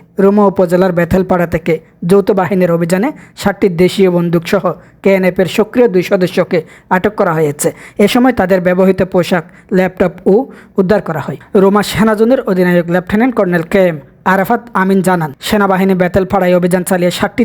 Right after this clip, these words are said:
দেশীয় বন্দুক, বিশ রাউন্ড গুলি, কেএনএফ এর পোশাক, ল্যাপটপ, একজোড়া বোট, একটি ছুরিসহ বিভিন্ন সরঞ্জাম উদ্ধার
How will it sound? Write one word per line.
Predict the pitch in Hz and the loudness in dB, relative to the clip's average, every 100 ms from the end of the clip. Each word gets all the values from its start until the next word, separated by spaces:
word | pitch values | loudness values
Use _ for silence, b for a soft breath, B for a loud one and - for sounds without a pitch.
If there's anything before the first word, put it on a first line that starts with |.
| 202 | 0
দেশীয় | 185 180 165 - - 175 | 0 0 -2 -4 -4 0
বন্দুক, | 180 175 247 - | 2 0 -2 -2
বিশ | 190 202 202 | -2 0 0
রাউন্ড | 202 185 | 0 0
গুলি, | 175 202 277 B B | 0 0 -2 B B
কেএনএফ | 202 190 185 175 | 0 0 0 -2
এর | 175 | -2
পোশাক, | 180 - 175 170 - 190 | -2 0 -4 -4 -2 0
ল্যাপটপ, | 185 175 180 170 - - | 0 0 -2 -4 -6 -4
একজোড়া | 196 180 185 170 | 0 2 0 2
বোট, | 175 170 - - - | 0 0 -8 -6 -4
একটি | 185 - 185 | -2 0 0
ছুরিসহ | - 202 185 202 175 - B - | 2 2 2 -2 -4 -10 B -2
বিভিন্ন | 196 247 262 - | 2 2 2 2
সরঞ্জাম | 202 180 165 160 - _ - | 0 0 -2 -6 -8 _ -4
উদ্ধার | 185 202 | 0 0